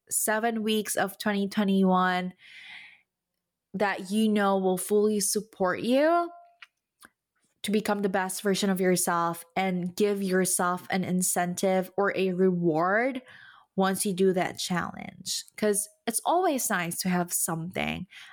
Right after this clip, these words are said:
at the end of a challenge after, you know, committing to yourself.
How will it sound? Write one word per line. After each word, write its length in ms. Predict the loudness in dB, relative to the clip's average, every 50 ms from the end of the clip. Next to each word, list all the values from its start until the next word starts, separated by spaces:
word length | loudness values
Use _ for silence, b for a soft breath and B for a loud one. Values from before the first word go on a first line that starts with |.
| B
at 140 | -4 -4 0
the 80 | 2 0
end 140 | 2 2 0
of 100 | 2 2
a 140 | 2 2
challenge 580 | 2 0 0 0 2 2 2 0 -2 -2 -4 -6 -6 -6
after, 420 | -8 -8 -8 -10 -4 -2 0 2
you 160 | 2 2 2
know, 220 | 2 4 4 2 2
committing 560 | 0 -4 -4 0 0 2 2 2 0 0 -2
to 140 | -4 -4 -4
yourself. 680 | -4 -4 -4 -4 -4 -4 -4 -4 -6 -6 -8 -10 -14